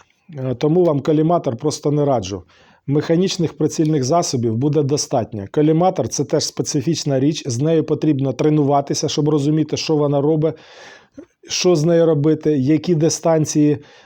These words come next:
деякі поправки коригувати. Це все тільки для досвідчених людей, хто вже мав відношення до зброї і хто має до неї відношення. Для спортсменів, для спецназу,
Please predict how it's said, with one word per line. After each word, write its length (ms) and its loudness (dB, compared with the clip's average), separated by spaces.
деякі 560 2
поправки 600 0
коригувати. 680 0
Це 160 -2
все 500 0
тільки 380 2
для 180 2
досвідчених 720 0
людей, 260 0
хто 180 -2
вже 300 0
мав 500 0
відношення 640 0
до 140 -2
зброї 460 0
і 140 -6
хто 360 -2
має 380 4
до 140 -2
неї 220 0
відношення. 720 -2
Для 260 0
спортсменів, 680 -2
для 420 0
спецназу, 800 -2